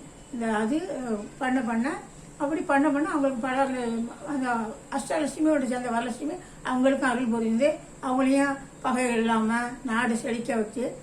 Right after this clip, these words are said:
சிறப்பாக்கிடுறா. அதனால ஒவ்வொரு பெண்களும் தங்களால முடிஞ்ச அளவு, ரொம்ப இல்லாட்டின்னு ஒரு ஸ்வீட்டை வச்சோ, ஒரு கட்டாயமா உப்பு,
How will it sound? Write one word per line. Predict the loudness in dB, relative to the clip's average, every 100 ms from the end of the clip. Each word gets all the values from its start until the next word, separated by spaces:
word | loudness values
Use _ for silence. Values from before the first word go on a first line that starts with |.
| -16 -10
சிறப்பாக்கிடுறா. | -6 -4 0 0 0 -4 -4 -6 -8 -16 -12
அதனால | -4 0 2 2
ஒவ்வொரு | 0 0 2 4 4
பெண்களும் | 2 -2 0 0 -2 -2 -6 -14 -20 -14 -4
தங்களால | 2 4 4 4
முடிஞ்ச | 4 2 0 2
அளவு, | 2 2 0 0 -4 -18 -16 -4
ரொம்ப | -2 2 4 4
இல்லாட்டின்னு | 2 0 0 -2 -4 -8
ஒரு | -4 -2 -2 -2 -2
ஸ்வீட்டை | -4 -2
வச்சோ, | -2 -2 -4 -4 -8 -16 -20 -6
ஒரு | -4 -2 -4
கட்டாயமா | -4 2 4 6 4 0 -6 -14 -8
உப்பு, | -6 -6 0 0 0